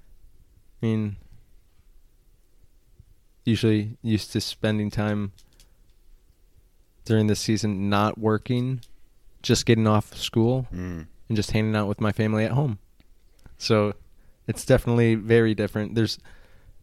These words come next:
Speaker 1: many different steps that have been taken since last year. Yeah. How about you, Michael? How's Christmas?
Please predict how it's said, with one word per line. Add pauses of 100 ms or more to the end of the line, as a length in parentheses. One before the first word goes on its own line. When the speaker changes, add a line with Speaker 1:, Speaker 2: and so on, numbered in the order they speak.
(120)
Speaker 1:
many
different
steps
that
have
been
taken
since
last
year. (540)
Yeah. (600)
How
about
you,
Michael? (1500)
How's
Christmas?